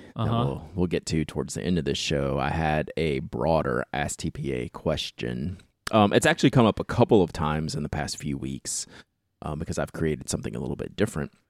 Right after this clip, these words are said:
Speaker 1: Um, and it also kinda relates to my planner choice for this year. So
Speaker 2: All right.
Speaker 1: previous to my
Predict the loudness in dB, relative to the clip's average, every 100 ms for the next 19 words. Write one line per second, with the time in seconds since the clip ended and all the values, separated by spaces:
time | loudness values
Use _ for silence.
0 | -10 -4 0 0 0 0 -2 0 2 2
1 | 0 -2 0 2 2 2 -2 -4 -4 -4
2 | -6 -8 -8 -8 -8 -6 -6 -6 -6 -2
3 | 2 4 2 2 6 8 6 4 -4 2
4 | 6 6 6 2 0 -2